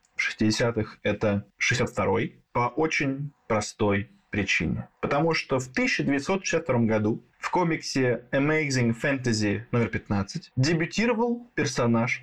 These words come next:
Человек-паук. И для меня это очень важно. Вот и всё. <laughs> Никаких историй про науку,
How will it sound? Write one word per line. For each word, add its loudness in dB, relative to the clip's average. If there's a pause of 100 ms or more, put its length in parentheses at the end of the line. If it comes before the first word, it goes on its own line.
(120)
Человек-паук. 0 (100)
И 2
для 2
меня 0 (180)
это 0 (200)
очень 2
важно. 2
Вот 2
и 2
всё. 0 (240)
<laughs> -2
Никаких 0
историй 0
про 0 (320)
науку, 2